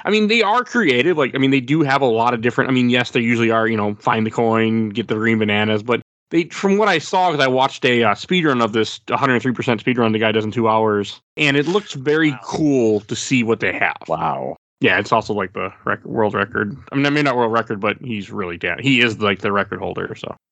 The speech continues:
Speaker 1: Void.
Speaker 3: That is
Speaker 2: Yeah, I can't
Speaker 3: insane.
Speaker 2: compete with that.
Speaker 1: <laughs> But I mean, it was, it was really cool to watch, just to see all the insanity that this game has to offer, and there is a lot to it.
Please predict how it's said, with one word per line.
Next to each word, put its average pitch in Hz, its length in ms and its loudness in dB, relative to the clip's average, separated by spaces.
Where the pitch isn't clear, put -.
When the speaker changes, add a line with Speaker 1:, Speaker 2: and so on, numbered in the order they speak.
Speaker 1:
Void. 104 320 4
Speaker 3:
That 98 240 4
is 78 440 -8
Speaker 2:
Yeah, 151 100 -4
I - 20 0
can't 214 60 0
Speaker 3:
insane. - 200 -2
Speaker 2:
compete 143 220 -2
with 113 120 -8
that. 120 280 -4
Speaker 1:
<laughs> - 1120 -2
But 254 100 -4
I 262 40 -4
mean, 233 200 -2
it 220 80 -2
was, 214 220 -2
it - 160 -18
was 208 100 0
really 285 160 0
cool 240 220 0
to 143 80 2
watch, 202 320 0
just - 100 -14
to 147 60 -4
see 208 320 0
all 151 240 0
the 139 260 0
insanity 139 800 0
that 107 300 -2
this 131 180 -2
game 120 300 -2
has 120 420 -6
to - 80 -2
offer, 143 540 -4
and 131 180 -2
there 196 140 0
is 139 80 -2
a 143 80 0
lot 170 580 -4
to 196 300 0
it. 123 200 -2